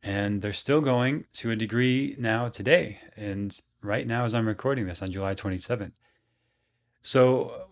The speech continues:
is there going to be movement around that? Very likely something will shift. Uh, there's a lot of ways it could play out,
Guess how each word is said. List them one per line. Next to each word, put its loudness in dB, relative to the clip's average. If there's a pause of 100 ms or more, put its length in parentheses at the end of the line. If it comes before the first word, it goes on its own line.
(140)
is -4
there 4
going 0
to 0
be 0
movement 2
around 0
that? 0 (100)
Very -2
likely -2
something -4
will -4
shift. -6 (560)
Uh, -8
there's -10
a -4
lot 4
of 2
ways 4
it -4
could -4
play -4
out, 0